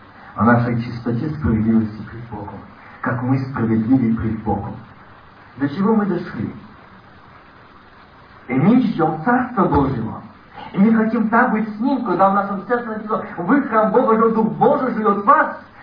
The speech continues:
Царство Божие внутри вас". Царство внутри вас вы никак не закроете на ключ, чтобы его никто не знал. Никак. И если там живёт Христос, никак не можешь скрыть, что там живёт Христос. Это будет видно.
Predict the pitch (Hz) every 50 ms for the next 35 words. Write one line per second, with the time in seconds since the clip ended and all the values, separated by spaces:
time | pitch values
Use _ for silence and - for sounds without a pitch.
0 | - - - 254 262 285 277 - - - 262 226 - 262 269 - 247 247 233 226
1 | 240 240 - - - 277 277 - - 285 294 294 247 - - - - - - -
2 | - - - - - - - - - - - - - _ _ _ - - _ -
3 | - - - - - - - 233 254 254 - 233 208 202 202 196 185 185 190 208
4 | 208 208 214 208 202 202 190 185 175 190 190 190 170 165 147 151 151 147 151 160
5 | 156 151 143 139 139 135 160 165 - - - 127 127 123 131 131 123 - 135 127
6 | 120 113 113 104 101 98 98 - - - - - - - - - - - - -
7 | - - - - - - - - - - - 135 147 147 143 123 - - - -
8 | - - - - - - - - - - - - - - - - - - 135 156
9 | 165 - 196 202 214 214 214 190 208 208 196 - 175 170 165 - - 214 208 202
10 | 208 190 190 190 208 202 - - 165 151 143 139 139 131 - - - 160 147 -
11 | - - 117 110 117 131 131 131 - - 156 156 151 - 160 - - - - -
12 | - - - 156 156 156 147 156 156 151 147 160 190 196 - 123 117 110 113 113